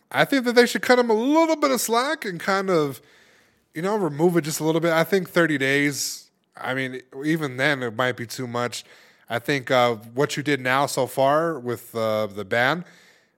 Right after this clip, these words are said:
and, uh, just being so heavy and the shock of him doing it, I don't think he'll do it again. So I think that,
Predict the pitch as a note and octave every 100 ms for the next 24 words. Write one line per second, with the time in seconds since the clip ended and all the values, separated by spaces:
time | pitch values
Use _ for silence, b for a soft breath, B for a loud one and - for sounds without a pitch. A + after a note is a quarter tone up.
0 | _ A2 A#2+ A#2+ A2+ G#2+ A2 G#2 G#2 G#2+
1 | - C3 A#2+ A2+ - B2+ C3+ C3+ C#3+ C#3+
2 | A#2 A2 - A#2+ C3 - C3 A2 C3+ B2
3 | C3 C#3+ F3 F3 B B B B C#3+ F3
4 | E3 C#3 B2+ B2+ A2+ G2+ E2+ F2 - -
5 | A#2 A#2+ A#2 E3 C#3 D3 B2